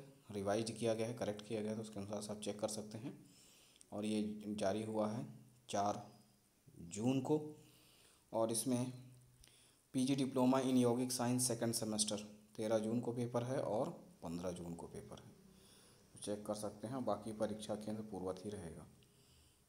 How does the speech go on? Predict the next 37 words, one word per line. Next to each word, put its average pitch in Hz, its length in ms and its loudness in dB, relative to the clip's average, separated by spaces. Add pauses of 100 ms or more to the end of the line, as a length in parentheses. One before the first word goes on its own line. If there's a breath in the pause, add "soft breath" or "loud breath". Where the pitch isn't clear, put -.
(140)
और 90 180 -8
आइए 98 240 -2
देखते 104 380 -6
हैं 104 220 -8
इसमें 208 400 -8 (300)
आगे। 95 400 -6 (1000 loud breath)
इसमें 131 320 -2
आगे 123 360 2
जो 135 160 0
है, 127 300 -2 (680)
जैसा 107 240 -2
कि 117 140 -2
बताया 107 300 4
गया 101 180 0
था 139 140 -6
कि - 200 -10
कुछ 107 160 -6
problem 95 420 0
हो 110 140 -2
गई 104 140 2
थी 139 180 -6 (840 loud breath)
printing 123 420 6
mistakes 104 560 2
को 87 140 -6
लेकर, 85 320 -4
तो - 280 -8
इसमें 147 640 0 (680 loud breath)
जो 117 180 2
student 139 500 4
हैं 131 580 -2
first - 340 0
year 120 200 6
के 107 180 -4
उनके 107 360 0
लिए 120 180 2
भी 117 140 -2
है। - 400 -4